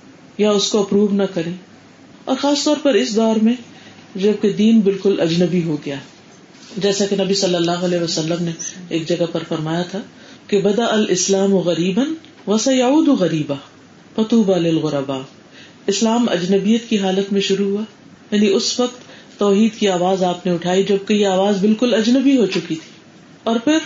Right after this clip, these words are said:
وَسَيَعُودُ غَرِيبًا، ایک وقت آئے گا کہ پھر یہ اجنبی ہو جائے گا۔ اور آج آپ دیکھیے کہ لوگ مسلمان ہوتے ہوئے بھی اسلام کا معنی نہیں جانتے، اللہ تعالیٰ پر ایمان کا دعویٰ کرتے ہوئے بھی اللہ تعالیٰ کو نہیں پہچانتے، ملائکہ کے بارے میں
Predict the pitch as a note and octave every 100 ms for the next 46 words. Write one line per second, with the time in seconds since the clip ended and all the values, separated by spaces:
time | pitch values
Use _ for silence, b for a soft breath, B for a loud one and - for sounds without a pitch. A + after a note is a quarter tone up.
0 | - - C4 D4 D4+ D4+ E4 D4 C4+ G#3+
1 | F#3+ D#3+ D3+ D3+ - - A#3+ B3 C4+ -
2 | B3 B3+ D4 D#4+ D#4+ D#4+ F4 F4+ C#4 A#3
3 | A3 A3 G3+ D#3+ D3+ C3 C#3+ - - -
4 | - - - A#3+ B3+ C#4 C#4+ A#3+ B3+ -
5 | D4+ C#4+ A#3 A#3+ B3 - B B B B
6 | - G3+ A3 G#3 A3 A#3+ G3+ G3 F#3+ B3
7 | A3+ A#3 B3 A#3 F#3 - F#3 F#3+ F#3+ E3+
8 | E3+ F3+ F3+ F#3 E3+ D3 D3 D3 - -
9 | - - - - G#3+ G#3+ G#3+ G#3+ A#3+ A#3+
10 | - G#3 G3 G3 G#3 A3 G3+ F#3+ G3+ G#3+
11 | G3+ F#3 A#3 A#3 A3 G#3 F#3+ F#3+ F#3+ F3+
12 | G#3 A#3+ C4+ D4+ B3+ - D#3+ D3+ D3+ D3
13 | - - - - - - - G3 G3+ A3
14 | C4 C4 A3 A3 A#3 A#3+